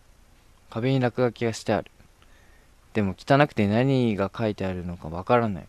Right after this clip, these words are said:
まあ、気にしないことにしよう。わかんないよ。なんかそういう中にヒントがあったりするかもしれない。でもここにセ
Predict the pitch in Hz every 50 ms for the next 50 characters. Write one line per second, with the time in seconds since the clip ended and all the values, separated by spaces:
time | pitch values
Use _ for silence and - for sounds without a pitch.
0 | - - 90 87 87 - - - 95 98 104 - 123 120 123 120 - 131 - 135
1 | 131 113 - - 107 110 110 - - _ - - - - - - - - - 101
2 | - - 110 104 98 92 87 82 82 - - 101 - - - - - - - -
3 | - - - - - - - - - - - - - - _ - 107 107 104 -
4 | - 95 - - - 113 110 110 110 110 110 110 110 107 107 107 107 110 107 -
5 | 101 92 92 87 85 82 80 85 90 - - - - - 131 127 113 - 110 95
6 | 90 90 92 - - 82 85 - - - - - - 71 71 87 - - 73 65
7 | - - - - _ - - _ _ _ _ - - - - - - - - -
8 | - _ _ - - - - - - - - - _ - - - - - - -
9 | - - - _ - - - - 107 104 - - 143 143 147 143 - -